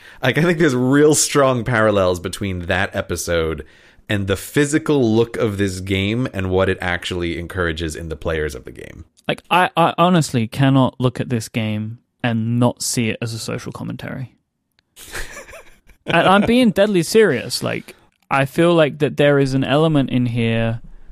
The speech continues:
Speaker 2: of PewDiePie expressing something, which I think he has been expressing in some videos recently.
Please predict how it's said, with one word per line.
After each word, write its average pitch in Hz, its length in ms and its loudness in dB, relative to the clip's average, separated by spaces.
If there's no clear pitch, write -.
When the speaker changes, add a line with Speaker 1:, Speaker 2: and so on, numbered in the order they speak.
Speaker 2:
of 123 320 2
PewDiePie 120 800 0
expressing 120 720 -4
something, - 580 -10
which 151 180 2
I 165 120 4
think 165 340 -2
he 147 300 -6
has 135 480 0
been 131 220 0
expressing 135 640 -4
in 123 140 0
some 123 220 -4
videos 131 440 -2
recently. - 640 -10